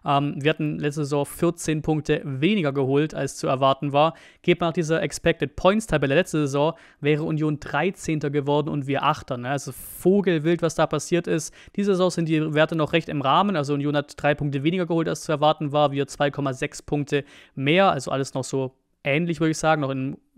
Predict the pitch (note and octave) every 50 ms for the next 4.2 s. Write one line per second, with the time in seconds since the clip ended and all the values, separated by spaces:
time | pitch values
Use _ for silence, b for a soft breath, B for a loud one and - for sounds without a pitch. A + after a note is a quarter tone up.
0 | - F3 F3+ - - - F#3 F#3 - F#3 E3+ E3 D3+ C#3+ D3+ D#3 D#3+ D#3 C#3+ C3+
1 | B2+ B2+ C#3+ D#3 C#3 C3 - C#3 C#3+ - - - - - C#3 C3+ - - _ -
2 | - - D3+ C#3+ C#3+ - - C#3 C#3 C3+ C3+ C3 - - - D#3 D3 - - D#3+
3 | D#3 C#3 - D3+ D3+ D3 - - D3 C#3+ C#3+ C#3+ B B B B B B B C#3+
4 | C3+ C3+ C3+ C3+